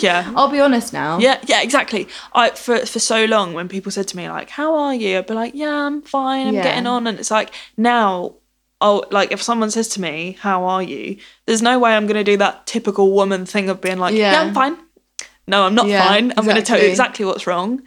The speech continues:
Speaker 1: Um, I might say fine at first, and then I'll be like, "No, that's a lie. I'm not
Speaker 2: <laughs> Yeah,
Speaker 1: fine. This is
Speaker 2: I
Speaker 1: how I'm
Speaker 2: do
Speaker 1: feeling."
Speaker 2: that. <laughs>
Speaker 1: But,
Speaker 2: Sometimes
Speaker 1: yeah.
Speaker 2: it's easier. I think it depends on the situation, but, um, I think if you don't wanna go into things, you're like, "Yeah, okay, yeah, I'm
Speaker 1: Yeah.
Speaker 2: all right, I'm fine,
Speaker 1: Yeah.
Speaker 2: I'm fine." But, you know,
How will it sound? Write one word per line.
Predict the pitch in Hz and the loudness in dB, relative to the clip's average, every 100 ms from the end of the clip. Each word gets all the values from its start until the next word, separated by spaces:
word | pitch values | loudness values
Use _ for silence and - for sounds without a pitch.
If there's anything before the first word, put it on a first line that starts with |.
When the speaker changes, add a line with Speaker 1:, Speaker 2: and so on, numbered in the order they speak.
| - - _ _ _ _ - | -20 -20 _ _ _ _ -4
Speaker 1:
Um, | 190 185 180 170 - | -2 0 -2 -4 -2
I | 226 | 2
might | 247 247 | 2 0
say | 202 | -2
fine | 190 190 185 | -2 0 0
at | 143 | -2
first, | - 175 147 - | 0 0 0 -6
and | 170 | -4
then | |
I'll | 170 | -2
be | - | 0
like, | 160 | -2
"No, | 190 175 | 0 -2
that's | 170 - | -2 -4
a | |
lie. | 180 170 - | -2 -2 -2
I'm | 185 | -2
not | 180 - | -4 2
Speaker 2:
<laughs> | |
Yeah, | 277 262 | 4 4
Speaker 1:
fine. | 226 | 4
This | 214 226 | 2 4
is | |
Speaker 2:
I | 269 | 6
Speaker 1:
how | 285 | 6
I'm | |
Speaker 2:
do | 240 | 6
Speaker 1:
feeling." | 240 240 | 4 6
Speaker 2:
that. | 175 277 320 320 320 285 - | 4 4 2 2 0 -2 -4
<laughs> | - 311 330 - - | -8 -8 -8 -12 0
Speaker 1:
But, | 185 | 0
Speaker 2:
Sometimes | 233 294 311 294 | 2 2 2 2
Speaker 1:
yeah. | |
Speaker 2:
it's | 262 | -2
easier. | - 240 214 190 160 | -2 0 2 2 2
I | |
think | 170 190 | 2 -2
it | |
depends | 190 208 190 | 0 -2 0
on | 185 | -2
the | 175 | -4
situation, | 185 - 170 170 - 143 165 | -6 -4 -2 -2 -4 -6 -4
but, | 151 - - _ _ _ _ - | -2 -2 -4 _ _ _ _ -2
um, | 170 165 160 160 - _ _ _ _ - | 2 2 -2 -6 -12 _ _ _ _ -4
I | 185 | -2
think | 196 190 - - _ _ | 0 -2 -4 -16 _ _
if | 196 190 | -6 0
you | |
don't | 202 | 0
wanna | 190 | 2
go | 185 175 | 0 0
into | 180 175 - | 0 -4 -8
things, | 151 165 165 | -8 -6 -6
you're | 165 | -6
like, | 156 151 | -6 -8
"Yeah, | 160 156 | -6 -6
okay, | 156 170 170 | -8 -6 -4
yeah, | 196 | 0
I'm | 196 | 2
Speaker 1:
Yeah. | 165 | 2
Speaker 2:
all | 170 | 0
right, | 160 - | -6 -6
I'm | 175 | -10
fine, | - 190 | -8 -4
Speaker 1:
Yeah. | 160 | -2
Speaker 2:
I'm | - | -2
fine." | 90 175 175 | -8 -8 -8
But, | - - | -6 -2
you | 170 | -2
know, | 156 160 | -4 -8